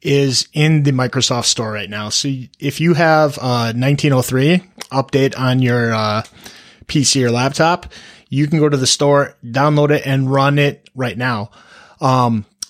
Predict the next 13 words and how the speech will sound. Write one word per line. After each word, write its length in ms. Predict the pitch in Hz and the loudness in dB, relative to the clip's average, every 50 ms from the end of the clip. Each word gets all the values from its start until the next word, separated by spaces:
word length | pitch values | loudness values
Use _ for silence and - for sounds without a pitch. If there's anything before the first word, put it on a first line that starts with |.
| _ _ | _ _
so 220 | - - - 160 147 | -4 0 0 0 2
go 220 | 123 135 139 143 170 | 2 2 2 2 2
out 220 | 202 196 - _ _ _ _ _ _ _ _ _ | 2 -2 -6 _ _ _ _ _ _ _ _ _
to 120 | _ - 156 | _ -2 0
our 100 | 147 143 | 0 2
show 180 | - - 135 | 0 0 0
notes, 460 | 127 127 127 123 127 120 - - - - _ _ - _ | -2 -2 -2 -2 -2 -2 -2 -4 -4 -6 _ _ -18 _
click 180 | - - 160 147 | -2 -2 -2 0
that 160 | 151 151 135 101 | 0 -2 -2 0
link, 380 | 127 123 123 127 117 - _ _ | -2 -2 -2 -4 -6 -8 _ _
go 160 | - 127 127 123 | -4 -4 -2 -2
get 160 | 113 117 107 | -2 -4 -2
it. 260 | 113 127 - - _ | -2 -4 -4 -6 _